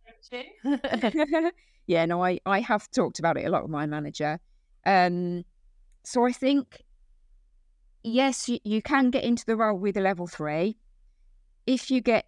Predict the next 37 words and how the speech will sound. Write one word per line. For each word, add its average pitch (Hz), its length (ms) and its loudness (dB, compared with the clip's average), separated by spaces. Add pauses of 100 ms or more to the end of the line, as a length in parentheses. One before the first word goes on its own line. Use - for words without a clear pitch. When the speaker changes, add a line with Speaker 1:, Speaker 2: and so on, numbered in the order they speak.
(120)
Speaker 2:
you 208 140 -2
know, 160 100 -2
if 175 80 -6
students 208 400 -2
get - 200 -2
their 208 100 0
degree, 170 560 -2
then 185 160 0
they'll 170 260 -2
certainly 175 400 2
be 170 80 -4
accepted - 680 -4
if - 160 -6
it's 208 120 -6
a 175 80 0
relevant 165 500 -2
degree, 160 560 -4
something 165 400 -2
along 160 280 0
the 151 80 -4
lines 135 260 -2
of 160 100 -10
education 156 920 -2
or, 147 340 -6 (540)
you 160 160 -4
know, 143 160 0
childhood 170 520 -2
and 170 200 -2
youth, 160 560 0
or, 135 480 -2 (140)
um, 156 500 -4 (640)
I 196 80 -2
don't 208 160 2
know 180 60 0
what, 165 180 -4
what 185 220 -6
courses, - 600 -6